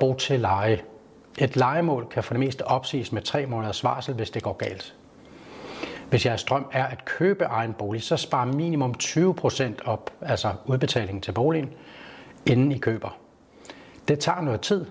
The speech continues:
at spare tyve procent op, og i mellemtiden så kan I jo teste jeres parforhold, og hvordan det er at bo sammen, inden I kaster jer ud i et boligkøb. Så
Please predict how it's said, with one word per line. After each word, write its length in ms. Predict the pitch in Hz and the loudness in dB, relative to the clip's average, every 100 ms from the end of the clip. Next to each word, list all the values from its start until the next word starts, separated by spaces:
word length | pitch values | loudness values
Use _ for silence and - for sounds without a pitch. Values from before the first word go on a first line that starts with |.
| - | -8
at 120 | 143 | -4
spare 240 | - 110 | 0 0
tyve 260 | 104 131 127 | 0 0 0
procent 340 | 113 117 104 | -2 -4 -2
op, 180 | 104 113 | -2 0
og 80 | 127 | 2
i 20 | |
mellemtiden 560 | 127 135 180 - 151 127 | 2 2 0 -2 -2 -2
så 120 | 156 | -2
kan 120 | 160 | 2
I 40 | 147 | 2
jo 60 | |
teste 380 | 113 - 147 165 | 2 0 0 2
jeres 220 | 117 107 | 0 -2
parforhold, 580 | - - 131 156 113 - - | -4 -2 0 0 0 -4 -4
og 100 | 131 | 0
hvordan 280 | 117 113 127 | 2 2 2
det 160 | 135 123 | 0 -2
er 40 | |
at 80 | 123 | -4
bo 300 | - 170 147 | -2 -2 0
sammen, 300 | 123 107 107 - | -2 -2 -6 -2
inden 220 | 156 180 | 2 4
I 40 | 147 | 2
kaster 320 | 120 107 110 | 0 -2 -4
jer 60 | |
ud 120 | 110 113 | -4 -4
i 60 | |
et 80 | 107 | -6
boligkøb. 580 | - 98 110 110 101 - - - - - - - - - - | -2 -2 -2 -4 -6 -8 -18 -18 -16 -14 -14 -14 -14 -16 -4
Så 200 | - | 2